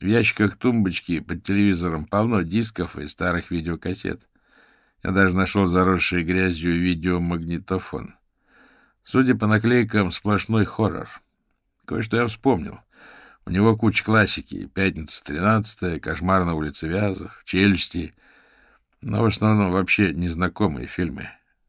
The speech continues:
"Кровавая баня в городе психов", "Оленьи рога", "Один в доме с привидениями".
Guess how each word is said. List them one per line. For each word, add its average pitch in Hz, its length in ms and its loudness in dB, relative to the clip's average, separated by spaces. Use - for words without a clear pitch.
"Кровавая 101 640 4
баня 92 420 4
в 80 60 -8
городе 85 460 0
психов", - 720 -4
"Оленьи 92 540 4
рога", 80 680 -4
"Один 92 400 2
в 85 80 -4
доме 95 320 4
с - 100 -6
привидениями". 80 960 -4